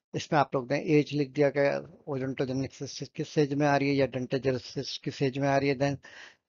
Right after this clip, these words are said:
gender के point of view से male में है, female में है और site कौन सी साइट पे odontogenic, uh, cyst मिल रही है या odontogenic,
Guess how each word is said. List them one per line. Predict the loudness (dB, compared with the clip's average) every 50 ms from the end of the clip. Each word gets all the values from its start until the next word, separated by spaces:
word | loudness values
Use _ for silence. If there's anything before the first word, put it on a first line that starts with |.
| 2
gender | 4 6 6 6 6 4
के | 2 0
point | 0 -2 -2 -2 -2
of | -4 -4
view | -4 -6 -6
से | -4 -2 0
male | 0 2 2 2 2
में | 0 0 0
है, | 0 -2 -2
female | -2 -4 -4 -2 -2 -2 -2 -2
में | -2 -4 -6
है | -4 -4 -2
और | -2 -4
site | -2 0 2 2 2 2 0
कौन | -2 -2 -2 -2
सी | -2 -4 -6
साइट | -4 -2 -2 -2 -4 -4 -2
पे | 0 0 0 0 -2 -6 _ -20 -20 -20 -20 -20 _ _ _ -6
odontogenic, | -4 -2 0 0 2 0 0 2 0 0 0 0 -2 -4 _ _ _ -2 0
uh, | 2 4 4 4 2
cyst | 2 0 -2 -4 -4 -4 -4 -2
मिल | -2 0 0
रही | 2 2 2
है | 2 4 2 2 2
या | 2 0
odontogenic, | 0 -2 -2 -4 -6 -4 -2 -2 -2 -2 -2 -2 -2 -2 -2 -4